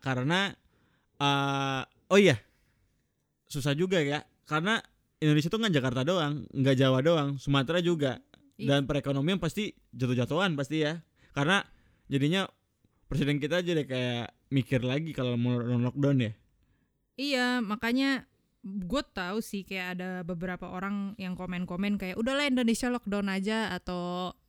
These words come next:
Speaker 2: anggota D P R-nya pun, atau mantan anggota D P R-nya pun bilang, "Udahlah Indonesia harus di lockdown, surat terbuka untuk presiden <laughs> supaya Indonesia lockdown." Mungkin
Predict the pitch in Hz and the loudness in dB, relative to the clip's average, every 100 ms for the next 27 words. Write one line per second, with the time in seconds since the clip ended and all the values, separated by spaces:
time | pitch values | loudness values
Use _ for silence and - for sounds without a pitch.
0 | _ _ - 208 214 202 - 208 202 202 | _ _ -4 2 6 6 4 2 4 4
1 | 208 214 220 220 - 285 294 294 - - | 4 4 4 2 4 4 4 2 -2 -4
2 | 208 214 214 208 220 220 220 220 214 208 | 0 2 4 4 4 4 4 4 4 4
3 | - 214 - 202 214 214 214 277 294 226 | 2 0 0 0 0 2 2 4 6 6
4 | 196 196 202 208 262 320 302 240 226 233 | 4 2 0 0 0 2 2 2 2 0
5 | 269 262 - 214 202 - - - - - | -2 -4 -2 -4 -4 -10 -20 -20 -20 -20
6 | - - - 214 220 208 277 262 214 233 | -20 -20 -4 -2 2 6 8 8 6 4
7 | 247 240 240 208 220 - 277 254 240 - | 4 4 4 4 4 6 8 8 6 2
8 | 233 214 226 196 254 269 269 - - - | 4 4 4 6 6 6 2 -2 -6 -8
9 | - - - - - - - 254 240 226 | -14 -16 -20 -20 -20 -18 -6 -2 2 4
10 | 233 226 214 247 220 220 233 254 247 320 | 6 6 4 2 0 2 2 2 0 -4
11 | 320 | -8